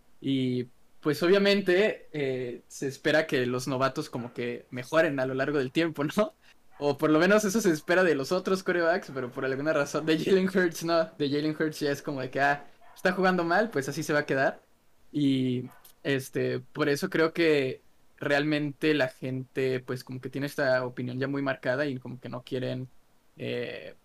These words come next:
pues, ver la realidad, que la realidad es que Jalen Hurts ha estado mejorando como pasador en los últimos, las últimas semanas.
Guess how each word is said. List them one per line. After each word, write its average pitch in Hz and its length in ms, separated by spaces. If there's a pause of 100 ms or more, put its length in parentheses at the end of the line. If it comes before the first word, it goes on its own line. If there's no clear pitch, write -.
(100)
pues, 160 200
ver 208 240
la 226 100
realidad, 190 480
que 180 120
la 147 100
realidad 135 300
es 151 120
que 185 100
Jalen 151 260
Hurts 156 220
ha 160 40
estado 160 280
mejorando 143 520
como 123 320
pasador 127 680
en 131 120
los 120 160
últimos, 123 840
las 127 180
últimas 135 280
semanas. 151 520